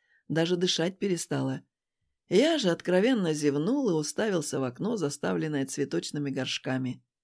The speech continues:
«Вот у нас получилась зона возможного поражения», сказал генерал, опуская растопыренную ладонь на окружность. «Даже если предположить, что мои ракетчики перепились, сошли с ума и принялись запускать ракеты куда попало,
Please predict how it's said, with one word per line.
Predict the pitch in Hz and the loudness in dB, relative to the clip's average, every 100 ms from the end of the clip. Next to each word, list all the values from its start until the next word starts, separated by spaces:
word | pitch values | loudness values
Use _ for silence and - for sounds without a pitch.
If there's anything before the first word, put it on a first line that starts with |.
| _ _ _ _ _ - | _ _ _ _ _ 0
«Вот | 233 349 349 | 2 4 4
у | |
нас | 277 294 - | 4 4 2
получилась | 302 262 226 254 285 208 | 2 2 2 2 2 2
зона | 175 233 247 | 2 4 4
возможного | 196 156 170 208 214 | 2 2 0 0 0
поражения», | 190 147 143 143 147 147 | 0 0 2 2 2 0
сказал | - 151 151 147 | -2 -2 0 0
генерал, | 139 139 135 165 233 - _ | 2 0 2 0 -2 -6 _
опуская | - 147 165 - 170 170 | -8 -4 -4 0 0 2
растопыренную | 151 - 151 170 160 147 | 0 -2 -2 0 2 2
ладонь | 139 139 156 190 | 2 2 2 2
на | 165 | 0
окружность. | 156 139 139 135 127 - _ _ _ _ _ _ _ 123 | -4 -4 -4 -2 -4 -6 _ _ _ _ _ _ _ 0
«Даже | 147 202 240 226 | 4 6 6 2
если | 208 185 220 262 269 262 | 2 8 8 8 4 -2
предположить, | 240 240 - 214 220 202 160 143 | -2 -4 0 2 2 4 2 0
что | - 147 | -2 0
мои | 156 214 | 4 6
ракетчики | 226 208 214 220 214 220 | 6 6 4 4 -4 -4
перепились, | - 208 220 214 190 143 139 - _ _ _ | -2 -2 0 0 2 2 0 -10 _ _ _
сошли | - 180 180 185 233 | 0 2 4 2 0
с | - | 0
ума | 226 220 151 | 0 2 4
и | 139 | 2
принялись | 135 180 202 247 214 | 4 2 4 0 0
запускать | 190 190 190 220 208 185 | -2 0 0 2 2 2
ракеты | 175 220 202 | 0 0 0
куда | 165 165 208 | 0 0 0
попало, | - - - 254 180 | -2 0 2 2 0